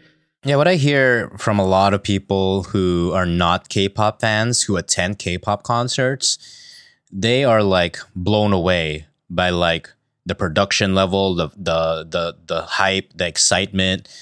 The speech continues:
and just how fun it is, like, going to a K-pop concert versus going to a Western concert. And that's kind of, like, I would say, like, ninety-nine point nine percent of the people that I meet that are like that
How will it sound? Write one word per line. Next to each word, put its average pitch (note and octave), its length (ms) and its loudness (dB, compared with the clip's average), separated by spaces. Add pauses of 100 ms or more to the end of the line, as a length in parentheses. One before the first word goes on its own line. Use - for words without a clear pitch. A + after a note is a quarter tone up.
(240)
and F2+ 240 -4
just G2 140 -2
how F#2 200 -2
fun G2 300 -2
it F2+ 120 0
is, D2+ 400 -2
like, F2 240 -2
going F#2+ 220 -2
to F#2 120 -4
a E2 60 -4
K-pop F2 420 -4
concert D#2+ 380 -6
versus E2 340 -6
going E2 260 -6
to E2+ 120 -6
a D#2 60 -4
Western D#2+ 440 -4
concert. D2+ 580 -10 (520)
And F#2+ 160 -2
that's C#3 180 2
kind D3 340 0
of, D#3+ 100 0
like, F#2+ 340 0 (420)
I G3+ 100 -2
would G#3+ 140 0
say, C3+ 140 2
like, G2 160 0
ninety-nine G#2 760 0
point F#2 220 -2
nine F2+ 240 -2
percent G2+ 240 0
of G2 60 0
the F2+ 60 -2
people G#2 240 -4
that F#2 120 0
I F2 80 -2
meet E2+ 340 -6
that E2+ 180 0
are E2 100 0
like E2 260 -2
that A#2 400 -2